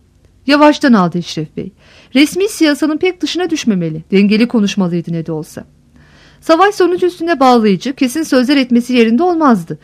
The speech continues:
Almanların sırtındaki ağır yükten söz etti önce. Zordu işleri.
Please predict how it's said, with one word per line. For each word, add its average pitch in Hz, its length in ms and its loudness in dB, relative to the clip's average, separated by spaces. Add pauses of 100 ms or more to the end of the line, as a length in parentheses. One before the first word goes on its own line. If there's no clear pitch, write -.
(160)
Almanların 233 540 4
sırtındaki 202 560 0
ağır 240 160 6
yükten 240 360 4
söz 196 200 -2
etti 165 260 -4
önce. 160 320 -8
Zordu 214 380 2
işleri. 170 360 -6